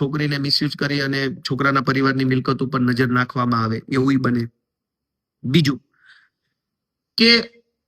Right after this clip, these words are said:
અઢાર ઓગણીસ વર્ષે ભોળવાઈને, છેતરાઈને, લલચાઈને કે કોઈ કારણોસર ભાગીને કે ભગાડીને લગ્ન કર્યા હોય,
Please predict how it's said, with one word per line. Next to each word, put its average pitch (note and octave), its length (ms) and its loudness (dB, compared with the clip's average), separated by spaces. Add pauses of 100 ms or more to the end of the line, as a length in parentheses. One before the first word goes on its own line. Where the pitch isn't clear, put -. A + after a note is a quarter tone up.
(140)
અઢાર F3+ 340 6
ઓગણીસ G#3+ 460 4
વર્ષે F#3 500 4 (480)
ભોળવાઈને, E3+ 600 6
છેતરાઈને, F3 560 0
લલચાઈને E3+ 580 2
કે F#3 120 0
કોઈ A3+ 320 2
કારણોસર D3+ 580 2
ભાગીને D3+ 560 4
કે A3+ 120 0
ભગાડીને E3+ 520 4
લગ્ન D3+ 360 0
કર્યા F3+ 260 0
હોય, G#2+ 220 -4